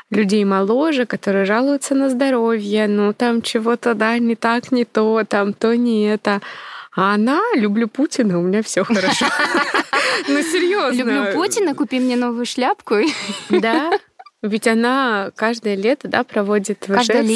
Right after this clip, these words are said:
Speaker 2: лето она приезжает из Твери в Ижевск. Вначале на Мурманске была, потом в Тверь переехали они. Приезжает, да, и для нее это большая мотивация. Лето на даче с ее подружками, со мной.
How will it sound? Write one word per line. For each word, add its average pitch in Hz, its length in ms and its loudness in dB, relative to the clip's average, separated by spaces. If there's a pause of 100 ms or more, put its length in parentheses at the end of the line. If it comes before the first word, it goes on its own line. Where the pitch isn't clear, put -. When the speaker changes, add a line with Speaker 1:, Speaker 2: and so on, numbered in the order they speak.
Speaker 2:
лето 302 200 2
она 226 180 0
приезжает 214 540 0
из 202 120 -4
Твери 208 260 0
в 185 80 -2
Ижевск. 226 500 0
Вначале 196 560 0
на 175 100 0
Мурманске 285 580 0
была, 220 280 0
потом - 280 -2
в - 40 -16
Тверь 277 240 0
переехали 240 580 0
они. 214 300 2 (540)
Приезжает, 233 640 0
да, 240 280 0
и 240 60 -2
для 208 140 0
нее 208 200 0
это 214 140 -4
большая 202 380 -2
мотивация. 202 1080 0
Лето 202 320 0
на 196 140 0
даче 208 800 0
с - 140 -4
ее 196 100 0
подружками, 220 800 0
со 196 180 -4
мной. 233 560 0